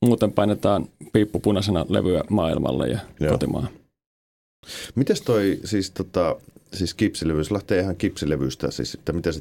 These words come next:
Speaker 2: tehdään? Siis kyseessä on siis kipsi, luonnon raaka-aine.
Speaker 1: Kyllä.
Speaker 2: On niinkö mitä suurimmassa määrin, ja tota, sit se pistetään pahvin väliin. Näin niinkö yksinkertaisuudessaan.
Speaker 1: Käytännössä näin, siis noin niinku teoreettisesti se on,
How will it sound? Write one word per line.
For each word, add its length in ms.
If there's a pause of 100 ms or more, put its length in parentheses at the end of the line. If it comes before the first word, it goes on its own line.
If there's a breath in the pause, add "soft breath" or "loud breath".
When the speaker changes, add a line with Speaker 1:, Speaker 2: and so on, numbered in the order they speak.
Speaker 2:
tehdään? 500
Siis 260 (140)
kyseessä 360
on 60
siis 200
kipsi, 560 (540 loud breath)
luonnon 400
raaka-aine. 680 (440)
Speaker 1:
Kyllä. 280
Speaker 2:
On 60
niinkö 200
mitä 400
suurimmassa 440
määrin, 440 (140)
ja 100
tota, 440
sit 160
se 100
pistetään 480
pahvin 340
väliin. 320 (180)
Näin 200
niinkö 160
yksinkertaisuudessaan. 1000 (680 loud breath)
Speaker 1:
Käytännössä 460
näin, 200
siis 260 (640)
noin 200
niinku 120
teoreettisesti 720
se 100
on, 160